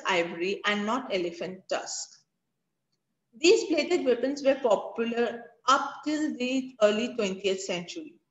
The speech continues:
They were largely replaced by firearm in the eighteenth century. The museum does not have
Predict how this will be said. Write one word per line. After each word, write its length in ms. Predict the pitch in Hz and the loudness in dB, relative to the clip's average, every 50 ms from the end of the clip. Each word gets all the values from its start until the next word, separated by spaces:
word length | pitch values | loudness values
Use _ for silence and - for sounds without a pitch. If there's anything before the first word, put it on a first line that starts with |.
| _ _ _ _ _ 196 | _ _ _ _ _ 4
They 140 | 226 226 226 | 6 6 6
were 180 | 226 240 233 | 6 6 4
largely 600 | 233 240 233 240 233 - - 277 294 294 311 285 | 6 6 6 6 4 2 0 0 0 0 0 0
replaced 840 | 214 220 214 - - - - 220 220 226 214 196 208 202 - - - | 0 -2 -2 -2 -2 -8 -2 2 4 4 4 4 2 0 -4 -4 0
by 200 | - 208 190 208 | 2 4 4 4
firearm 800 | - - 226 202 185 180 180 185 180 190 190 185 185 208 202 196 - | 2 0 0 2 2 2 2 0 0 0 0 0 0 0 -2 -6 -6
in 120 | 196 196 185 | -6 -6 -2
the 120 | 185 202 - - 196 | -2 -2 0 0 -2
eighteenth 360 | 196 190 - 180 180 190 185 | -2 -2 -6 -8 -8 -8 -8
century. 540 | - 190 165 170 160 - - 160 - _ _ _ _ _ _ _ _ _ _ _ 220 | -8 -8 -8 -8 -10 -12 -16 -18 -20 _ _ _ _ _ _ _ _ _ _ _ 4
The 100 | 247 262 | 6 6
museum 640 | 269 285 302 285 269 330 381 392 403 359 277 208 | 6 4 2 2 2 2 2 2 2 0 -2 0
does 240 | - 220 208 208 - | 4 4 4 4 2
not 300 | 240 247 285 311 302 - | 0 -2 -2 -2 -4 -6
have 360 | - 262 214 220 220 240 233 | -4 0 0 0 0 0 -4